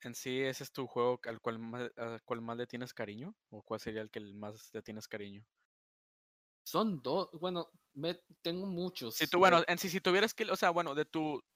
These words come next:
Speaker 1: amplia lista de juegos favoritos que tengas tú, güey, ¿cuál tú consideras que es tu favorito? O sea, ya sé que es una pregunta muy, muy, muy fuera de, pero lo que voy es de que en sí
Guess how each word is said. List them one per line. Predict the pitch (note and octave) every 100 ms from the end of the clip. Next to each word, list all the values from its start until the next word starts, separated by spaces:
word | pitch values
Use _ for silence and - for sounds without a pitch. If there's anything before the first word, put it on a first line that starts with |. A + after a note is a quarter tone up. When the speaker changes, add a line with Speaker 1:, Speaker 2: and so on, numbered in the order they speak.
| -
Speaker 1:
amplia | A2+ C#3 D3 D#3+ D3+
lista | C#3+ - D#3
de | D3
juegos | C#3 C#3 C3+
favoritos | C#3 A#2+ B2 C3+
que | B2+
tengas | - B2
tú, | -
güey, | A2+ - - - _
¿cuál | - D3+
tú | -
consideras | F3 D#3 C#3+ D#3
que | D#3
es | D3
tu | -
favorito? | D3+ C3+ A#2 A#2 A2+ G2 _ _ _ - _ -
O |
sea, | B2
ya | C3
sé | C3
que | D#3
es |
una | D#3
pregunta | D#3 D3+ D3
muy, | C#3+ C#3 C3+
muy, | C#3 C#3
muy | C#3 C#3 C#3 B2+ A2 - - _ _ -
fuera | - C#3 C3
de, | C3 C3 _ _ -
pero | C3
lo | B2+ B2+
que |
voy | C3 C#3
es |
de | D3
que | - C#3+
en | C3+
sí | - C#3+ C3+